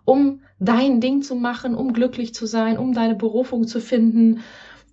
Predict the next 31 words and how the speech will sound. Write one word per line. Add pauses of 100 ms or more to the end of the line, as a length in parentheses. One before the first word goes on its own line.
(320)
Vor
allem
in
der
Zeit,
wo
die
Kids
ja
sowieso
nicht
da
sind
und
dafür
bist
du
ja
hier. (300)
Also (440)
darfst
du
vorher
diese,
diese (100)
alten (220)
Muster
und
Gedanken
natürlich (260)
loslassen,